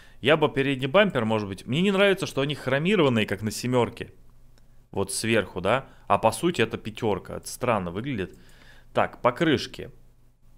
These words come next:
Чего, блин, камаз восьмидесятых?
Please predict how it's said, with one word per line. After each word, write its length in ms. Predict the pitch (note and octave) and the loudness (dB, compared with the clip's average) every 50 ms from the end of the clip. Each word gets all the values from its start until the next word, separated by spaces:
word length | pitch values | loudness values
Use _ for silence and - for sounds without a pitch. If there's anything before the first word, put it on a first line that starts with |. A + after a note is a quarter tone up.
| - _ - - - - - - - _ _ _ _ - - - - _ _ - - - - | -20 _ -20 -20 -20 -20 -20 -20 -20 _ _ _ _ -20 -20 -20 -20 _ _ -20 -20 -18 -10
Чего, 560 | - - - - A2 A#2 G#2+ F#2 F2+ F#2 G2 | -6 -4 -2 0 0 0 0 0 0 -2 -2
блин, 320 | G2+ G#2 A#2 A#2+ B2+ B2 A2+ | 0 0 2 2 2 0 -2
камаз 680 | A#2 - C3 B2 A2+ G#2 G#2 G#2 B2 C#3 - - - | -2 4 6 6 6 6 6 4 4 4 2 0 -2
восьмидесятых? 1120 | A#2 A#2+ A#2 - A#2 A#2 A2 A2+ A2+ A2+ - A2+ G#2+ B2 D3 - G#3 G3+ - - - | -2 -2 -2 0 -2 -2 0 0 -2 0 2 4 4 4 4 2 0 -2 -2 -6 -16